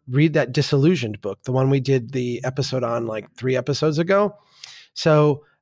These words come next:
I've, I've got it, I've started it, and now I plan to, you know, i-, in airports and airplanes and, and, 'cause I take a flight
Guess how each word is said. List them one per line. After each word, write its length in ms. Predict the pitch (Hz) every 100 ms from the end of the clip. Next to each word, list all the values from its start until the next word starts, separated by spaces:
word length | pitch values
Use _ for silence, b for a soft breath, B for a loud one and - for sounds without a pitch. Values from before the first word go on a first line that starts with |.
| -
I've, 220 | 160 - -
I've 260 | 156 127
got 280 | - 170 196
it, 200 | 196 190 -
I've 180 | 147 113
started 540 | - - 156 165 180
it, 300 | 185 190 - -
and 220 | 143 135
now 200 | 135 139
I 120 | 139
plan 480 | 139 - 139 139 139
to, 480 | 135 139 135 127 127
you 140 | 151 147
know, 300 | 110 113 95 135
i-, 140 | 131
in 260 | - 143 135 151
airports 560 | 143 139 156 143 -
and 180 | 127 127
airplanes 640 | 127 131 - 135 131 127 120
and, 300 | 120 120 110
and, 300 | 120 117 110 B B B B
'cause 120 | 151
I 100 | 160
take 240 | - 175
a 60 | 143
flight 480 | - 156 147 117